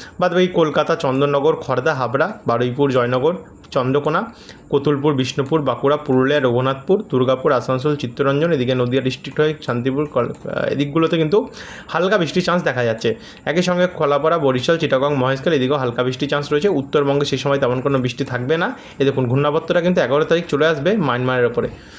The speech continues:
তো এগারো তারিখের পর যদি আমরা বারো তারিখের দিকে যাই, অর্থাৎ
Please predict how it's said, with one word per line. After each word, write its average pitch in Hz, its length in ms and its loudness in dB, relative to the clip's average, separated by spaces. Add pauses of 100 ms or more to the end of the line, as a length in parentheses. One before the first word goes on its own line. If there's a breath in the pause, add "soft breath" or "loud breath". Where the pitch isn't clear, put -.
(280 loud breath)
তো 147 360 2 (1400 loud breath)
এগারো 151 180 0
তারিখের 190 320 2
পর 175 160 2
যদি 170 160 0
আমরা 175 160 2
বারো 151 200 0
তারিখের 170 340 0
দিকে 165 180 2
যাই, 156 200 2
অর্থাৎ 165 400 -2